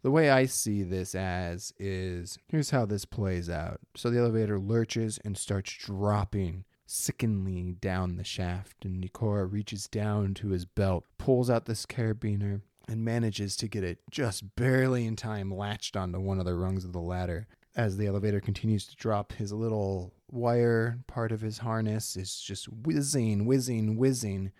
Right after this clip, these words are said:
as it's running out. He quickly hits the brake on it and gets just ripped off the elevator back into the air by his, uh, his little utility belt thing.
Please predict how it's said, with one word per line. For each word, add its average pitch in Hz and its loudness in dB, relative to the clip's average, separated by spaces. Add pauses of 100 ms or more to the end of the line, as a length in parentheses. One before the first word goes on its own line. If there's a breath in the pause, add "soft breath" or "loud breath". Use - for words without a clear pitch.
(180 soft breath)
as 101 -4
it's - -10
running 104 0
out. 101 -2
He 113 -8
quickly 123 0
hits 120 -2
the 101 -4
brake 117 0
on 104 2
it 95 -4
and 98 -4
gets 95 -6 (220 soft breath)
just - -4 (320)
ripped 131 2
off 110 -2
the 104 2
elevator 92 2
back 101 0
into 98 2
the 92 0
air 92 0 (180)
by 98 2
his, 92 -2
uh, 92 -4 (120)
his 104 -4
little 98 0
utility 98 0
belt 95 -2
thing. 92 -4